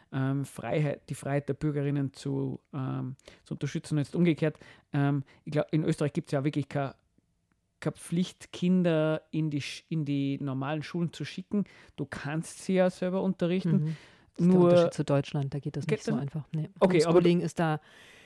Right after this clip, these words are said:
Speaker 2: ich find's ja gar nicht so schlecht, dem Homeschooling ist da so ein bisschen ein Rahmen, Riegel vorgeschoben. Aber dafür gibt es ganz unglaublich viele F-, Reformschulprojekte.
Speaker 1: Oder Reformschulen. Aber es gibt auf jeden Fall irgendwelche Möglichkeiten, sie zu was
Speaker 2: Mhm.
Speaker 1: anderes zu unterscheiden.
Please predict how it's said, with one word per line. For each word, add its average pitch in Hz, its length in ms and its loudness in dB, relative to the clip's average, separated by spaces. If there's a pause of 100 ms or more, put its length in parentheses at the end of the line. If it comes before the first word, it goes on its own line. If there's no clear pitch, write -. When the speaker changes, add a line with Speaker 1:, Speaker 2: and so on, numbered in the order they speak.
(460)
Speaker 2:
ich 208 120 -6
find's 208 220 4
ja 180 80 6
gar 175 140 0
nicht 185 140 2
so 160 100 -2
schlecht, 170 320 0
dem 165 140 4
Homeschooling 170 580 2
ist 160 160 -2
da 165 40 2
so 165 60 2
ein 165 60 2
bisschen 160 260 -2
ein 143 80 -2
Rahmen, 143 300 -2 (100)
Riegel 175 220 2
vorgeschoben. 139 560 -4 (400)
Aber 165 140 0
dafür 165 180 0
gibt 180 140 0
es 175 100 -6
ganz 180 200 2
unglaublich 175 540 4
viele 160 460 0
F-, - 140 -10 (160)
Reformschulprojekte. 160 920 -2
Speaker 1:
Oder 143 160 0
Reformschulen. 147 480 -4 (240)
Aber 170 200 6
es 151 100 4
gibt - 180 -2
auf 165 80 2
jeden 165 140 2
Fall 170 80 0
irgendwelche 160 320 0
Möglichkeiten, 151 560 -2
sie 147 260 -6
zu 151 140 -6
was 151 80 0
Speaker 2:
Mhm. 156 60 -2
Speaker 1:
anderes 151 200 0
zu - 80 -6
unterscheiden. 147 400 -4